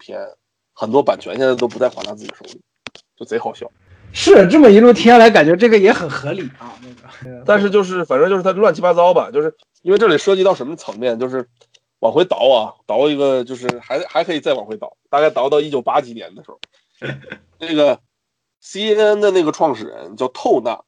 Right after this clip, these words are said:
Speaker 1: 特纳，就是特纳广播网那个创始人，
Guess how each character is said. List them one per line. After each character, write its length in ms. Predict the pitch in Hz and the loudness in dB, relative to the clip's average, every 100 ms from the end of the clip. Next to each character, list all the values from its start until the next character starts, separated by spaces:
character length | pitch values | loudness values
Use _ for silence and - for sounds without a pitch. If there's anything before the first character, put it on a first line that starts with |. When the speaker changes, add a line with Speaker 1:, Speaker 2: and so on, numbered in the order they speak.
| _ _ _ _ - | _ _ _ _ -8
Speaker 1:
特 220 | 156 156 | -4 -4
纳， 100 | 139 - _ | -6 -10 _
就 80 | 113 | -18
是 80 | 117 | -16
特 220 | - 190 | -4 2
纳 120 | 151 | 2
广 160 | 123 107 | 0 -4
播 140 | 131 | -4
网 160 | 113 98 | -4 -6
那 60 | 113 | -14
个 60 | |
创 180 | - 135 | -8 -8
始 80 | 101 | -8
人， 180 | - | -16